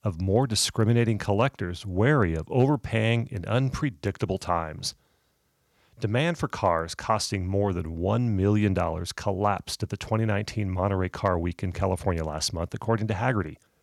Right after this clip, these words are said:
which compiles an index tracking collector car prices. The sell-through ratio, a gauge of the success of auctions, slumped to forty-eight percent from sixty-seven percent for these elite vehicles, while sales rates held up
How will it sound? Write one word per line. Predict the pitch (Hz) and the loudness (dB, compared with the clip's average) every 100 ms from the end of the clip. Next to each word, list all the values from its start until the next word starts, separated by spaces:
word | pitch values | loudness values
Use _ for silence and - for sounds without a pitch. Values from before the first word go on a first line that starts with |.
| _ - | _ -2
which | 107 | 0
compiles | - 98 - 104 101 98 | 0 -2 2 2 2 0
an | - | 2
index | 135 123 82 - - | 2 2 -4 -6 -8
tracking | - 95 90 - | -2 0 0 -6
collector | - 92 101 117 117 | -8 -2 0 0 -2
car | - 107 107 | 2 2 2
prices. | - 95 87 - - - _ _ _ _ _ _ - | 0 0 0 -4 -6 -8 _ _ _ _ _ _ -2
The | 110 | 2
sell-through | - - 185 180 127 92 | 4 4 2 2 2 2
ratio, | 85 76 - 92 104 - _ _ _ | 0 -2 -4 -2 -4 -6 _ _ _
a | 117 | -4
gauge | 87 87 104 120 120 - | -2 2 4 6 4 0
of | - 98 | -2 -2
the | - | -2
success | 117 - - - - | -4 -2 0 2 2
of | 95 | 2
auctions, | 117 135 104 87 - - - - | 2 2 -2 -6 -8 -14 -18 -4
slumped | - - 135 147 - | -2 4 4 4 0
to | 95 | -6
forty-eight | - - 135 156 147 139 - | -4 4 4 6 4 2 2
percent | 123 - 143 113 - | 0 2 2 2 -2
from | - 87 | -6 -4
sixty-seven | - 113 - 98 123 120 | -2 -2 0 2 2 2
percent | - 110 - 90 | 2 0 2 0
for | - 101 | 2 4
these | 110 98 | 4 4
elite | 90 92 - | 4 2 2
vehicles, | 120 135 - - - - - _ _ _ | 2 2 -4 -8 -10 -16 -20 _ _ _
while | - 95 | 0 2
sales | - - 123 151 117 | 4 4 6 6 4
rates | 87 85 82 - | 2 0 -2 -4
held | - - 131 104 | -4 2 4 6
up | 98 - | 4 2